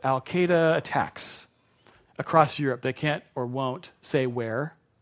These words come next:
You've probably been hearing things about the Eiffel Tower and other places. So the point is that if you go to Europe, anywhere, you're supposed to be afraid now because you're an American. Because Americans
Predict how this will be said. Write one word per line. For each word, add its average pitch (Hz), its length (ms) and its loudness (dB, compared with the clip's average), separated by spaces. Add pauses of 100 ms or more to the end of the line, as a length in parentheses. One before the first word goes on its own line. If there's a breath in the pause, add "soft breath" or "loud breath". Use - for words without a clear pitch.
(680 soft breath)
You've 160 140 -6
probably 147 260 2
been 139 120 -2
hearing 135 200 -4
things 131 220 -6
about 127 180 -2
the 131 120 -2
Eiffel 127 220 -2
Tower 127 280 -6
and 131 100 -6
other 139 120 -4
places. 127 440 -6 (240 loud breath)
So - 180 -2
the 190 80 -2
point 165 260 -2
is 147 220 -4
that 147 140 0
if 123 100 -8
you 208 60 0
go 208 120 4
to 202 60 4
Europe, 180 400 4 (200)
anywhere, 180 560 4 (560)
you're 240 80 2
supposed 220 240 2
to - 40 -4
be 202 100 4
afraid 190 340 4
now 147 200 2
because 127 300 -4
you're 139 100 -4
an 135 60 -4
American. 131 460 -6 (460 loud breath)
Because 147 240 2
Americans 160 500 2